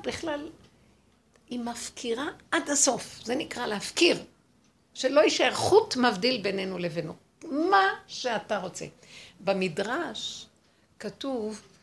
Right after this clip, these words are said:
במדרש, ש-, אה,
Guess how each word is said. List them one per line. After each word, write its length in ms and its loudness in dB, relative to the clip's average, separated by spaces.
במדרש, 720 -6
ש-, 180 -4
אה, 80 -8